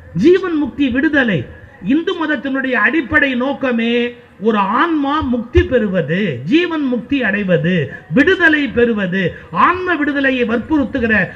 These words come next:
உலகத்தின் தலை சிறந்த மதம் இந்து மதம். புரிஞ்சுக்கணும். அதுல என்ன சொல்லி கொடுக்குறாங்க? பிக்-, நம்ம விடுதலைக்கு போகணும். அதுக்கு கடவுள் என்ன பண்றாரு? ஒரு கோயிலுக்குள்ள வந்து உட்கார்ந்து கருணை பாலிக்கிறார்.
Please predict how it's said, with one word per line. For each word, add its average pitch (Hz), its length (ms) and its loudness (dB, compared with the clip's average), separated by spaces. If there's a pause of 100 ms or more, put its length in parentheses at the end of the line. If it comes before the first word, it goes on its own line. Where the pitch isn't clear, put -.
(120)
உலகத்தின் 277 600 2
தலை 240 240 -2
சிறந்த 302 420 -2
மதம் 277 280 -4
இந்து 302 220 -2
மதம். 262 280 -2
புரிஞ்சுக்கணும். 196 500 0 (880)
அதுல 262 140 4
என்ன 330 200 6
சொல்லி 302 240 2
கொடுக்குறாங்க? 233 720 0
பிக்-, - 280 -6
நம்ம 339 200 -4
விடுதலைக்கு 311 440 -2
போகணும். 175 280 -6 (440)
அதுக்கு 311 340 -2
கடவுள் 403 360 4
என்ன 339 180 4
பண்றாரு? 247 680 2 (100)
ஒரு 254 140 0
கோயிலுக்குள்ள 220 480 6
வந்து 208 240 4
உட்கார்ந்து 196 380 -2
கருணை 247 440 0
பாலிக்கிறார். 135 520 -4